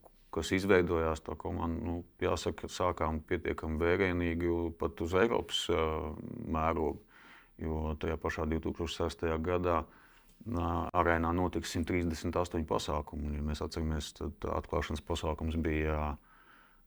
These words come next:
ā, piecpadsmitajā janvārī Paula koncerta divi, un pēc tam jau tas viss iegriezās un,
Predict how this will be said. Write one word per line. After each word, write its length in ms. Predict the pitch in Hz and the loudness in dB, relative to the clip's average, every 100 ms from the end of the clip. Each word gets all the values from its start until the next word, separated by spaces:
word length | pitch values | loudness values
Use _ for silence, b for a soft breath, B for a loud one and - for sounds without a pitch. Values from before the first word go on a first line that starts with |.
| 95 | -6
ā, 60 | 82 82 78 | -2 0 0
piecpadsmitajā 680 | 87 80 - - 82 82 82 | 0 0 -2 -6 -2 0 0
janvārī 420 | 85 82 82 80 | 0 0 2 0
Paula 380 | 76 85 82 76 | 2 2 2 2
koncerta 560 | 82 90 101 95 - 87 | 0 0 2 0 0 -2
divi, 320 | 90 95 90 | 0 0 0
un 160 | 80 76 | -2 -2
pēc 220 | 76 - | -4 -4
tam 160 | 80 78 | -4 -2
jau 220 | 78 78 78 82 - | 0 -2 -2 -6 -6
tas 160 | 85 82 | -4 -2
viss 240 | 82 - | -2 0
iegriezās 600 | 85 85 85 82 85 80 87 | 0 2 2 2 -2 -2 -4
un, 160 | 82 | -2